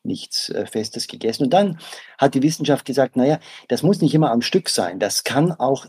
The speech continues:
intermittierend, also im Intervall sein, weil nachts fasten wir sowieso.“ Und wenn man da was dranhängt und das fast jeden Tag oder zumindest regelmäßig mehrmals die Woche macht,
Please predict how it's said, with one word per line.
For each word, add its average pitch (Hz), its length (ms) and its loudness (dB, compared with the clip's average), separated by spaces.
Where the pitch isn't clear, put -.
intermittierend, 139 1200 2
also 110 180 -2
im 151 260 2
Intervall 123 640 2
sein, 131 460 0
weil 113 260 4
nachts 120 400 -2
fasten 123 500 0
wir 110 140 0
sowieso.“ 156 400 0
Und 135 100 4
wenn 120 120 6
man 117 100 4
da 117 160 2
was 131 220 2
dranhängt 151 580 0
und 123 140 0
das 120 200 -4
fast - 400 2
jeden 123 260 0
Tag 127 280 0
oder 101 120 2
zumindest 107 520 -6
regelmäßig 131 800 2
mehrmals 156 560 4
die 139 100 2
Woche 143 180 4
macht, 139 200 0